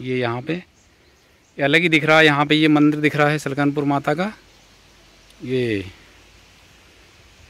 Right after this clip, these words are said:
जय हो नर्मदा। और यहाँ से ये नर्मदा मैया हमें बहुत ही सुंदर दिख रही हैं।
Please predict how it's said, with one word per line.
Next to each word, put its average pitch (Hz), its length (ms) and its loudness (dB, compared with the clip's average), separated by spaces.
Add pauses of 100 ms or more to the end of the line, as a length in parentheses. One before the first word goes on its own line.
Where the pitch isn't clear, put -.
(120)
जय 151 220 4
हो 151 420 4
नर्मदा। 120 440 -4
और 123 160 -2
यहाँ 139 260 2
से 151 140 -2
ये 151 100 4
नर्मदा 143 400 2
मैया 147 280 2
हमें 143 140 0
बहुत 139 260 -2
ही 156 60 -2
सुंदर 135 320 -4
दिख 135 180 -2
रही 143 180 2
हैं। 151 160 -6